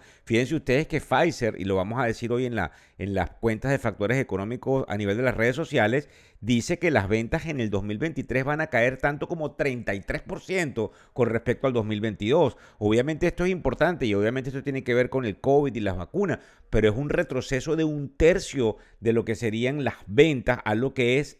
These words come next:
importantísimo de tomar en cuenta. También llegan noticias hoy de que uno de los fondos soberanos más importantes, que es el Fondo Soberano de Noruega, eh, ha caído alrededor del catorce por ciento en el dos mil veintidós.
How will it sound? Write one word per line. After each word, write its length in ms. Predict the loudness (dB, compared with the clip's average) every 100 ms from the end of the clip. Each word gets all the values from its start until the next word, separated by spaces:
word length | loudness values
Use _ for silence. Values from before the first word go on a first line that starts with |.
| _
importantísimo 1000 | -8 -6 -2 -2 -2 -4 -4 -6 -4 -2
de 60 | -2
tomar 240 | -2 -4
en 100 | -4
cuenta. 340 | -2 -2 -2 -4
También 500 | -4 2 2 2 -4 -18 _
llegan 300 | 0 0 0
noticias 440 | -2 -6 -6 -4 -2
hoy 160 | 0
de 100 | -2
que 80 | -2
uno 320 | -4 -2 -2
de 60 | 0
los 120 | 0
fondos 320 | -2 -6 -4
soberanos 460 | -2 0 2 0 -2
más 160 | -4 -6
importantes, 680 | -6 -6 0 0 0 -4 -8 _ _ 0
que 120 | 4
es 60 | 4
el 80 |
Fondo 280 | 2 0 -2
Soberano 460 | 0 2 2 2 0
de 80 | -2
Noruega, 580 | 2 4 4 4 0 -2 _ _ -2
eh, 420 | 2 4 2 0
ha 200 | -4 0
caído 320 | 2 2 4
alrededor 400 | 2 2 2 0
del 140 | -2 -2
catorce 420 | -2 -2 -4 -6
por 200 | -6 -8
ciento 500 | -4 -4 -4 -4 -4
en 180 | -4 -4
el 220 | -4 -4
dos 340 | -4 -4 -6 -8
mil 480 | -4 0 0 -4 _ _ _ _ _
veintidós. 800 | -2 -2 -2 -4 -2 -4 -8 -20